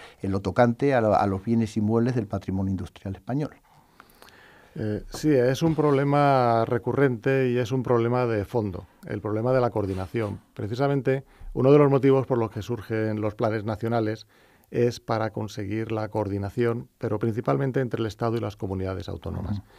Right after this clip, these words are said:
Speaker 2: Ya el descender a los planeamientos urbanos de los distintos municipios, de la infinitud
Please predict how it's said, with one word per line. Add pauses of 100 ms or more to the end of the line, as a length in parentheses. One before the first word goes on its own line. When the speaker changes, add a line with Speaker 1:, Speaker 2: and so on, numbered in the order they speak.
(500)
Speaker 2:
Ya
el
descender
a
los
planeamientos
urbanos
de
los
distintos
municipios,
de
la (600)
infinitud